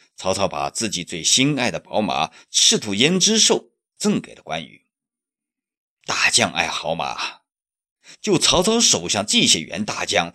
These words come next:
谁看这赤兔马不眼馋呢？可他们甭说骑不了，就摸都没机会。可就这么一匹好马，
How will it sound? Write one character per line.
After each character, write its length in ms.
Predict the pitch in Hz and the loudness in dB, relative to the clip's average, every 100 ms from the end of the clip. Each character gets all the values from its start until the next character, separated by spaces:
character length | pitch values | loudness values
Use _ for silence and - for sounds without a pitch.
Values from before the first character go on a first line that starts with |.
| - | -10
谁 380 | - - 196 254 | 2 4 4 2
看 200 | 240 147 | 2 0
这 120 | 98 | 0
赤 320 | - - 156 | 2 4 4
兔 120 | 120 104 | 2 -2
马 120 | - | -8
不 180 | 156 120 | -4 -6
眼 180 | 80 | -4
馋 300 | - - 78 | -6 -6 -8
呢？ 160 | 85 - _ _ _ _ _ | -10 -12 _ _ _ _ _
可 160 | - 87 | -12 -8
他 160 | 82 90 | -4 -2
们 360 | 85 80 67 _ _ | -2 -4 -6 _ _
甭 260 | 90 120 151 | -2 0 2
说 240 | - 131 | 2 2
骑 400 | 131 - - 165 | 2 2 4 2
不 180 | - 104 | 0 -4
了， 320 | 73 69 - _ _ | -4 -6 -12 _ _
就 160 | - 78 | -8 -8
摸 420 | 78 98 147 185 | -6 0 2 2
都 100 | 78 | -2
没 200 | 71 73 | -10 -8
机 180 | - 78 | -8 -8
会。 300 | - - _ _ _ _ _ - | -10 -16 _ _ _ _ _ -20
可 180 | - 185 | -2 -2
就 480 | 185 - - 311 151 | -2 0 0 2 2
这 100 | 175 | 2
么 120 | 127 | 2
一 140 | 131 123 | 2 2
匹 120 | 143 | 2
好 360 | 135 - - 165 | 0 -2 0 2
马， 340 | 175 82 80 | 0 -2 -8